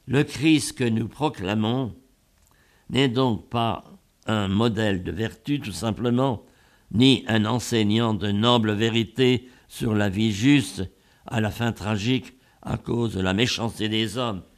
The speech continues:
Il est le Fils du Dieu très haut qui a pris chair dans l'histoire. Comme l'excellent philosophe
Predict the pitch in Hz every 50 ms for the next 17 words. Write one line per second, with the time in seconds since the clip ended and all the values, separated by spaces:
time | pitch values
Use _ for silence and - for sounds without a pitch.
0 | _ _ _ _ _ _ _ _ _ _ _ 165 175 180 165 160 156 165 175 165
1 | 147 - - - 95 113 127 127 113 - - 110 120 123 120 110 101 82 82 104
2 | 110 101 87 92 110 117 - - - 85 92 98 104 107 110 107 98 - - _
3 | _ _ _ _ _ _ _ _ - - 120 120 117 - - 110 113 107 - -
4 | - 120 117 110 104 95 90 - - - - 101 107 107 98 92 82 - - -
5 | 95 98 95 92 90 87 - 80 - _ _ _ _ _ _ _ _ _ _ _
6 | _ _ _ _ _ _ _ - _ - 135 127 120 110 101 98 98 - 95 90
7 | - _ _ _ _ _ _ _ _ _ _ _ _ _ _ _ _ _ _ _
8 | _ _ _ _ _ _ - - 113 113 127 131 120 - - - 113 113 110 110
9 | 107 107 98 92 - - - - - - - - - - - - - - - 107
10 | 104 101 101 101 98 90 104 104 98 92 - -